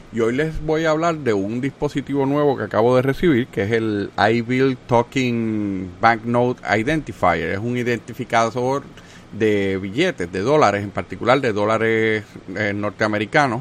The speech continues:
pues, ¿no? No, no trabaja con, con billetes de otros países, pero es un aparato, pues, lo más interesante. El dispositivo, pues, es bien pequeño, está diseñado para ser llevado en el bolsillo, e incluso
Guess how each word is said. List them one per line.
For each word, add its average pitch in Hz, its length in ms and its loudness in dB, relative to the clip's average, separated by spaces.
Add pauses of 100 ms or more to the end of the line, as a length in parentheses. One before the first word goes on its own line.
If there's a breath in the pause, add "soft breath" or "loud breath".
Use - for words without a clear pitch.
(140)
pues, 87 140 -8 (160)
¿no? 110 240 -2
No, 98 320 -4
no 95 180 -8
trabaja 104 400 -2
con, 98 640 -8 (680 loud breath)
con 104 180 -4
billetes 104 460 0
de 110 100 2
otros 110 220 -4
países, 120 580 -2 (880 loud breath)
pero 101 920 -2
es 104 100 -6
un 120 100 -8
aparato, 120 600 0
pues, 120 240 0
lo 110 80 -2
más 110 220 2
interesante. 135 800 2 (160)
El 101 100 -6
dispositivo, 117 720 -4
pues, 98 240 -2
es 98 40 -10
bien 123 160 -2
pequeño, 120 600 0
está 95 320 -2
diseñado 113 540 -2
para 98 280 2
ser 104 200 -2
llevado 110 340 2
en 104 60 -4
el 104 80 -4
bolsillo, 110 680 0 (400 loud breath)
e 95 80 -4
incluso 110 540 0